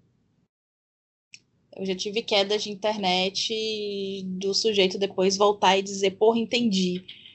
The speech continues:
<laughs> Entendi o que que tava acontecendo, né? Já tive interrupção com animal.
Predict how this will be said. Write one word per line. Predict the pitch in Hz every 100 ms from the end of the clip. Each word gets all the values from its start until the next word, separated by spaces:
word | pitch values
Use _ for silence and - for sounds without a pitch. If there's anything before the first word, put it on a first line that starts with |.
| -
<laughs> | - - - - - - - 330 233
Entendi | 226 - 226 208 220
o |
que | 220
que | 214
tava | 214 202
acontecendo, | 196 190 190 - 185 175 180 185 -
né? | 190 185 - _ - - 202
Já | 226
tive | 269 226 262 -
interrupção | 262 269 277 - 302
com | 294
animal. | 320 269 220 180 165 165